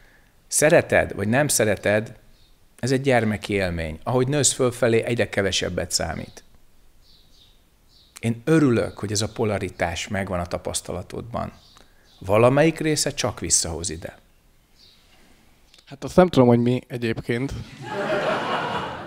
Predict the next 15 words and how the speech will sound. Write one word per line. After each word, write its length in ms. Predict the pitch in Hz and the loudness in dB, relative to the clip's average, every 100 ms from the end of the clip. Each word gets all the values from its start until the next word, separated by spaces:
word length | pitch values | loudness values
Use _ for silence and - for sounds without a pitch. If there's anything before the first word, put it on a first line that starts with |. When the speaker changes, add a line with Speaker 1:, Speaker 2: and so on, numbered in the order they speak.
| - - - - | -16 -18 -16 -2
Speaker 1:
Én 180 | 170 165 | 0 2
sem, 260 | - 139 | 4 2
és 160 | 156 - | 2 0
maradjunk 480 | 180 143 110 113 107 | 2 2 2 -2 -4
is 160 | 104 | -4
ennyiben. 500 | 123 110 107 110 113 107 107 - - - - - - - - 151 - - - - _ | -2 -2 0 0 0 0 -4 -4 -6 -8 -12 -14 -20 -20 -20 -20 -20 -20 -20 -20 _
Vannak 300 | 139 151 113 | -2 0 0
olyan 160 | 117 113 | 0 0
mazohisták, 640 | 113 113 113 107 - 113 | 0 0 -2 -2 -4 -4
akik 220 | 110 107 | -4 -6
a 60 | 107 | -6
szigor 420 | - 113 95 87 | -4 -4 -4 -8
miatt 280 | 90 90 92 | -8 -10 -8
jönnek 340 | - 95 95 98 | -6 -6 -8 -8
ide-vissza. 680 | 92 95 92 - 101 90 | -6 -6 -4 -4 -4 -6